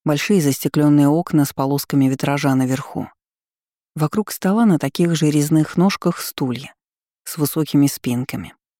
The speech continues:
обитыми чем-то зеленым и тоже цветастым. В центре стола несколько кувшинов и кубки с тонким узором. Михаил аккуратно наступил на изразцовую плитку пола, пытаясь разобрать орнамент.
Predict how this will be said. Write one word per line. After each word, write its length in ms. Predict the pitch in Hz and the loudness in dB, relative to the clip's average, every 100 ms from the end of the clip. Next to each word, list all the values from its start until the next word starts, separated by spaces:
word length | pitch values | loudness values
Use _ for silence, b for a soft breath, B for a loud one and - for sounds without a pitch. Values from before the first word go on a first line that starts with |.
| _ _ | _ _
обитыми 580 | - 127 147 165 147 143 | -4 0 0 0 2 2
чем-то 400 | 139 - 160 151 | 0 0 0 0
зеленым 500 | 147 151 185 160 123 | 0 0 2 2 2
и 40 | 123 | 0
тоже 240 | 156 147 | -2 -4
цветастым. 720 | - 147 - 113 - - - _ _ _ _ _ _ _ _ _ | -4 -6 -4 -6 -8 -14 -16 _ _ _ _ _ _ _ _ _
В 80 | - | -4
центре 380 | 190 185 - | 0 0 0
стола 380 | 160 - 156 180 | -2 0 0 4
несколько 480 | 165 143 - 135 139 | 4 2 0 -4 -4
кувшинов 680 | - 143 - 185 180 143 - | -4 -4 -2 2 4 2 0
и 80 | 139 | -2
кубки 420 | - 180 - - | -2 -4 -2 -4
с 100 | - | -2
тонким 440 | 151 143 143 139 | 2 2 4 2
узором. 440 | 139 135 117 62 - _ _ _ _ _ _ _ _ | 2 0 -4 -8 -16 _ _ _ _ _ _ _ _
Михаил 400 | 175 156 156 143 | -2 0 2 2
аккуратно 460 | 139 - 147 175 156 | 0 0 -2 0 2
наступил 520 | 143 135 - 135 156 | 2 2 -2 0 4
на 180 | 156 139 | 4 4
изразцовую 720 | 135 135 135 - 165 151 143 | 2 0 -2 -2 -2 2 2
плитку 400 | 135 143 - - | 2 -2 0 -4
пола, 400 | 139 - 117 - - _ _ _ _ - | -4 -4 -6 -8 -20 _ _ _ _ -4
пытаясь 440 | 156 151 135 - | -2 0 -2 -2
разобрать 500 | 143 139 139 135 131 | -2 0 0 -2 -4
орнамент. 640 | 139 135 123 120 - - | -4 -4 -6 -8 -18 -20